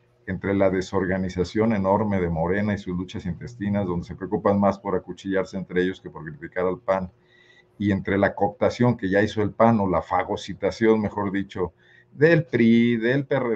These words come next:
D, etcétera, eh, pues es la única oposición social que se ve en este momento en Guanajuato. Un Guanajuato controlado treinta años por el Partido Acción Nacional, treinta y uno para ser exacto,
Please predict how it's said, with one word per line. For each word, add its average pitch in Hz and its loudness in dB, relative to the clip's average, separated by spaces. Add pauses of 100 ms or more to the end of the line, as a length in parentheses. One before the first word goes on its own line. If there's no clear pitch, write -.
(160)
D, 101 -4
etcétera, 127 -2 (340)
eh, 110 -20
pues 98 -14
es 117 -4
la 120 2
única 123 -2
oposición 110 -10
social 113 -6
que 95 -20
se 98 -20
ve 101 -14
en 104 -14
este 101 -20
momento 92 -14
en 92 -20
Guanajuato. - -20 (120)
Un 92 -20
Guanajuato 110 -2
controlado 98 2 (140)
treinta 107 -2
años 120 0
por 95 -8
el 82 -8
Partido 92 -8
Acción 98 -8
Nacional, 98 -4
treinta 95 -4
y 90 -4
uno 101 -8
para 80 -12
ser 85 -20
exacto, - -20